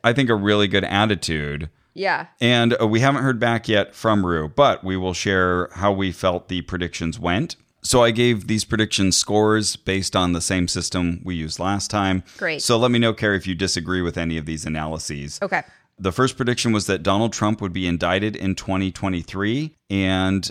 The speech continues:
Speaker 1: Rue was getting something about vaccines related to that.
Speaker 2: Mm.
Speaker 1: So I gave it a one because definitely correct about the indictments. There were
Speaker 2: Yeah.
Speaker 1: four indictments, ninety-one criminal offenses.
Speaker 2: Okay.
Speaker 1: And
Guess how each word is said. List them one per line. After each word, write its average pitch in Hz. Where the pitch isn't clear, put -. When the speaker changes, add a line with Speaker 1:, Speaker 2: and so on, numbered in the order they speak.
Speaker 1:
Rue 98
was 101
getting 98
something 98
about 85
vaccines 92
related 73
to -
that. 69
Speaker 2:
Mm. 175
Speaker 1:
So 113
I 107
gave 120
it 175
a 202
one 131
because 90
definitely 120
correct 107
about 101
the 120
indictments. 90
There 85
were 85
Speaker 2:
Yeah. 82
Speaker 1:
four 113
indictments, 117
ninety-one 101
criminal 101
offenses. 92
Speaker 2:
Okay. 202
Speaker 1:
And 98